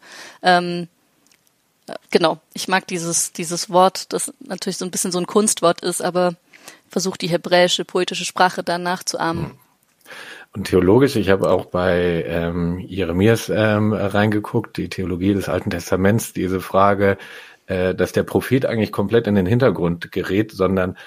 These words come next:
Speaker 2: das Wort irgendwie das Vehikel eigentlich, ähm, ist, äh, und irgendwie so eine krasse Worttheologie hier,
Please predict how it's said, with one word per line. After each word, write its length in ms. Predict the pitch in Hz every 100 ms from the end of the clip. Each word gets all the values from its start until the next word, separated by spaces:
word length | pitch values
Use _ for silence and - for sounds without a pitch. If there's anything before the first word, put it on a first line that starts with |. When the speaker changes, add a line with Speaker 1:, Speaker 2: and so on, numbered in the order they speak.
| -
Speaker 2:
das 400 | - 82 85 82
Wort 480 | 95 113 117 110 - -
irgendwie 880 | 92 92 85 - 90 92 92 90 82
das 280 | 90 - 90
Vehikel 540 | 80 127 127 92 92
eigentlich, 800 | 85 87 87 82 85 80 - -
ähm, 300 | 87 82 87
ist, 360 | 104 95 - -
äh, 240 | 98 85
und 360 | 82 - 92 95
irgendwie 600 | - 90 87 - 87 85 - - -
so 140 | - 85
eine 180 | 85
krasse 500 | 82 104 - 101 90
Worttheologie 920 | 90 101 - - 85 82 85 82 87 85
hier, 320 | 87 85